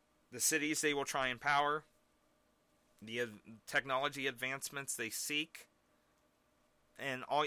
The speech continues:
and it's laid out on these robot cards. And it's, what's beautiful is the robot cards follow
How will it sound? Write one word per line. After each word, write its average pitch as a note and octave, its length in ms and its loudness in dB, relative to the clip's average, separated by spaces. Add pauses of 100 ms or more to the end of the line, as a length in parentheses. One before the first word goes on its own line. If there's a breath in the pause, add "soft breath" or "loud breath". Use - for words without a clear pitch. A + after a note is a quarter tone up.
and D3+ 160 4
it's D3+ 240 2
laid E3 240 8
out G3 240 6
on D3 160 0
these D3 160 -2
robot D#3+ 380 4
cards. A2+ 440 0
And D3 220 2
it's, C3+ 240 -2
what's C#3+ 260 0
beautiful A3 640 -2 (640 loud breath)
is D#3 220 6
the D#3+ 80 2
robot F3+ 420 6
cards D3 440 4
follow D3+ 500 6